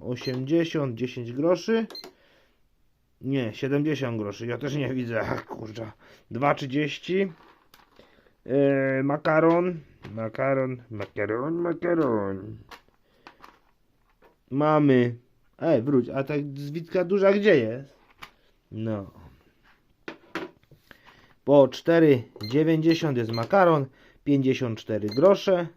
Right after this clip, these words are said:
to jest dwa osiemdziesiąt sześć. I dobra, i tutaj już zrobimy taki myk, że wrzucę wszystko miedź z mosiądzem. Jaka miedź? Y, mosiądz żółty z mosiądzem pobiał, no bo tego i tak nie zważy, a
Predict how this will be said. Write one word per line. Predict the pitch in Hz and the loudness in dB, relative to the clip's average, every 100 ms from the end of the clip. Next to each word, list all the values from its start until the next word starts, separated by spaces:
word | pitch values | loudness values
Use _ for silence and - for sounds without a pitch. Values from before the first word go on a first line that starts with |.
| - | -18
to | 98 | -16
jest | 101 | -4
dwa | 113 113 | 2 2
osiemdziesiąt | 110 - 110 113 113 143 143 | 2 -4 -8 -8 -6 -8 -4
sześć. | 214 190 165 _ _ _ - - - | -2 -2 -4 _ _ _ -20 -20 -6
I | 151 | 0
dobra, | 160 175 156 131 | 2 6 6 4
i | 131 | 0
tutaj | 156 151 147 | -4 0 2
już | 139 | 2
zrobimy | 131 139 147 147 | 0 -2 0 -2
taki | 139 127 127 | -2 -6 -4
myk, | 131 180 - - - | 0 0 -2 -20 -10
że | 135 147 151 147 - - - | -4 0 6 6 4 -4 -8
wrzucę | 143 160 156 156 | -4 -4 0 -2
wszystko | 147 170 160 - 147 135 85 | 0 -6 -4 4 4 4 0
miedź | 127 147 147 139 - - _ _ _ _ _ - | -2 0 0 -2 -10 -14 _ _ _ _ _ -12
z | 120 | -6
mosiądzem. | 135 139 135 131 120 120 139 185 185 _ _ _ - | -2 -2 -2 -4 -4 -2 -2 -2 -8 _ _ _ -10
Jaka | 127 120 110 | -10 -8 -8
miedź? | 104 - - _ _ _ _ _ _ _ - | -8 -10 -20 _ _ _ _ _ _ _ -8
Y, | 110 110 | -4 -2
mosiądz | 135 156 151 147 131 | 0 0 0 -2 0
żółty | 160 151 131 | -2 -2 -4
z | 131 | -4
mosiądzem | 135 143 131 117 | -4 -4 -6 -6
pobiał, | 127 123 120 | -4 -4 -2
no | 110 | -2
bo | 110 | -4
tego | 110 113 | -6 -6
i | 117 | -4
tak | 113 110 | -4 -6
nie | 107 | -6
zważy, | 110 117 117 123 | -2 -2 -2 -8
a | 104 | -8